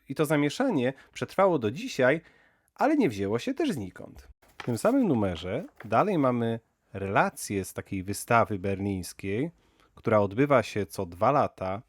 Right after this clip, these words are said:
odbywała się co dwa lata w Berlinie Zachodnim od tysiąc dziewięćset dwudziestego czwartego roku i później wznowiona w tysiąc dziewięćset pięćdziesiątym roku. Sama wystawa tutaj z-, zajmująca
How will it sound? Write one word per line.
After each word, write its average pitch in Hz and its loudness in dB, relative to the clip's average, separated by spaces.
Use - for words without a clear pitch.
odbywała 98 2
się - -12
co 101 -8
dwa 101 0
lata 113 -2
w 90 -16
Berlinie 107 0
Zachodnim 104 -2
od - -8
tysiąc 107 -4
dziewięćset 113 -2
dwudziestego 101 -4
czwartego 107 -4
roku 113 -4
i 127 -6
później 123 2
wznowiona 113 2
w - -10
tysiąc 104 -4
dziewięćset 107 -4
pięćdziesiątym 104 -2
roku. 135 -2
Sama 131 2
wystawa 139 -2
tutaj 113 -2
z-, 113 -12
zajmująca 127 2